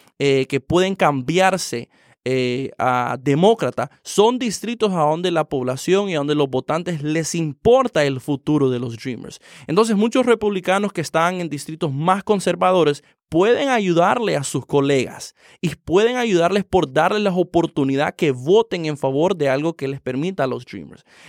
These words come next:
Entonces, eh, todavía estamos a unos seis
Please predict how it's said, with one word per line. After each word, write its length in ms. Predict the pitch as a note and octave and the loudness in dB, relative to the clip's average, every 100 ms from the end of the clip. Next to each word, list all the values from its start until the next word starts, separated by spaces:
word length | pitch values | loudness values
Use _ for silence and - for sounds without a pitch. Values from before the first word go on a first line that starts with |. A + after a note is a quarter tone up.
| C#3 | -4
Entonces, 340 | F3+ A#3 B3+ - - _ | 0 2 2 -4 -20 _
eh, 100 | C#3 | -8
todavía 480 | - G3+ E3+ F3+ A#3 | 0 2 4 4 2
estamos 360 | - A3 A3 F3+ | 2 2 2 2
a 40 | |
unos 320 | F#3 G3+ F3 | 2 2 -2
seis 920 | - F#3+ G#3 G#3 G3+ F3+ - - - | -2 0 0 -2 -4 -8 -10 -12 -16